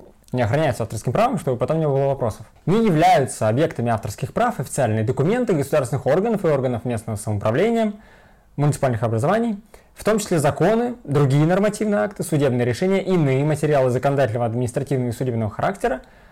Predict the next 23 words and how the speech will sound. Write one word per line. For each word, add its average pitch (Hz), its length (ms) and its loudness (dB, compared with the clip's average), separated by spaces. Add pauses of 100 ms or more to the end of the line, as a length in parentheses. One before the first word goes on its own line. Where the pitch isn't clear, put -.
(120)
официальные 147 480 2
документы 135 380 0
международных 113 500 0
организаций, 180 500 0
а - 40 -2
также 185 220 0
их 180 120 -2
официальные 151 320 0
переводы". 117 360 0 (380)
Ну, 180 120 0
то 202 80 2
есть, - 160 0
например, 202 560 0
э, 123 300 -2
например, 123 520 0 (260)
э, 120 240 -4
что 120 120 -8
ещё? 110 180 -10
Например, 143 380 0 (200)
пояснительные 160 480 2
записки 147 500 0
к 147 100 0
законопроектам, 143 920 0